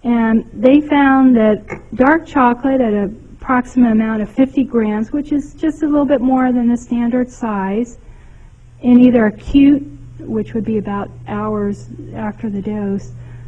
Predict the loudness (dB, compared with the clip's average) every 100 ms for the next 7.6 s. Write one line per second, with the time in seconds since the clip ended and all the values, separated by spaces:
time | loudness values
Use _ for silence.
0 | -18 -18 -18 -16 -2 2 2 2 -2 -8
1 | -16 -2 4 6 4 0 -4 -12 -18 -8
2 | -4 -4 -6 -6 -6 -4 0 2 0 0
3 | 0 0 0 -4 -20 -20 -2 2 4 4
4 | 4 6 6 4 4 2 4 2 4 4
5 | 2 0 -2 -4 -4 -4 -4 -6 -10 -8
6 | -10 -8 -8 -6 -6 -6 -6 -2 -2 -2
7 | -4 -6 -6 -4 -6 -8